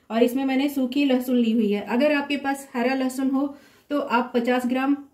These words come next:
हरा लहसुन, जो पत्ते वाली लहसुन आती है, जैसे स्प्रिंग अनियन आता है वैसे स्प्रिंग गार्लिक भी आती है, तो वो आप यूज़ कर सकते हैं अगर आपके लोकेलिटी में अवेलेबल हो तो। नहीं तो आप इसी के साथ इस सूखे लहसुन को पीस लेंगे। जब हम इसको भूनेंगे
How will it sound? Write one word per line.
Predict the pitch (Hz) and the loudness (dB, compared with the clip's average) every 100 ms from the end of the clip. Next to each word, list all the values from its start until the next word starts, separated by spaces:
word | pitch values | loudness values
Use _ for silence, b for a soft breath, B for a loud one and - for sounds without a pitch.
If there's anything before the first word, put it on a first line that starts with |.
| _ | _
हरा | 254 254 | 0 2
लहसुन, | 240 220 220 214 | 2 0 -2 0
जो | 240 | 0
पत्ते | 233 233 269 | 0 -2 0
वाली | 262 262 | 0 2
लहसुन | 247 247 262 247 | 2 0 0 0
आती | 226 226 247 | 0 0 -2
है, | 277 349 B B 226 | -2 -4 B B -2
जैसे | 240 240 | 2 2
स्प्रिंग | - 269 262 | 2 -2 0
अनियन | 247 254 247 | 0 2 0
आता | 240 247 | 0 0
है | |
वैसे | 240 233 247 | 0 2 0
स्प्रिंग | 240 247 247 | 2 2 2
गार्लिक | 233 220 233 | 2 0 0
भी | 220 233 | 2 2
आती | 214 240 247 | 0 0 -2
है, | 330 B B B 262 | -2 B B B -4
तो | |
वो | 247 302 | 0 0
आप | 233 240 | 0 0
यूज़ | 240 247 240 | 2 0 0
कर | 233 233 | 0 0
सकते | 226 - | -2 0
हैं | 262 | 0
अगर | 247 247 | 2 2
आपके | 240 240 | 0 0
लोकेलिटी | 247 233 220 208 240 | 0 0 -2 -2 -2
में | 247 | -2
अवेलेबल | 220 220 214 240 | 0 0 2 0
हो | 254 214 | 2 0
तो। | - - - - b b b b | -2 -8 -10 -20 b b b b
नहीं | 240 254 302 | 2 4 4
तो | 339 | 0
आप | 240 254 - | -2 -4 -4
इसी | 262 247 302 | -6 -6 -6
के | 302 | -6
साथ | 294 254 277 - - | -4 -4 -4 -10 -10
इस | 269 - - _ | -10 -10 -18 _
सूखे | - 254 247 277 | -6 -4 0 0
लहसुन | 269 269 | 0 0
को | 254 285 | -2 -2
पीस | - 277 277 | 0 0 0
लेंगे। | 269 254 311 | 0 0 0
जब | 254 277 | 0 2
हम | 254 | 2
इसको | 247 277 | 0 0
भूनेंगे | 226 240 247 269 269 | 2 4 4 4 -2